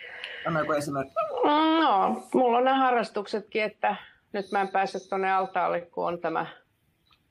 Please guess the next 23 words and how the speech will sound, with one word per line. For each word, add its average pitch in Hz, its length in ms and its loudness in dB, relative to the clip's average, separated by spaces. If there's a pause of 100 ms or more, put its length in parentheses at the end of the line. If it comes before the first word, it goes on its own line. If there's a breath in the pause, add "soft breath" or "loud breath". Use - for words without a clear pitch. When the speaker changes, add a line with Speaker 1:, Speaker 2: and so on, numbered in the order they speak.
(360)
Speaker 2:
korona, 208 400 0
mutta 185 320 -4
siis 185 420 -6 (480)
aamulla, 196 480 0 (100)
no, 190 300 -4
koiralenkit, 185 840 0 (140)
sen 185 180 -2
jälkeen 175 340 0
uimaan, 180 640 -2
tai 165 140 -2
sitä 170 260 -4
ennen 190 320 0
uimaan, 175 380 0
riippuu 170 340 -6
vähän 170 260 -6 (720)
heräämisajasta, 175 880 0 (540 loud breath)
aamukävely. 165 680 2 (840)
Speaker 1:
Joo. 156 220 -4 (360)
Speaker 2:
Silloin 170 240 0
kun 165 120 -8
kirjoitan, 165 480 0
niin 156 100 0
kirjoittamista, 170 840 0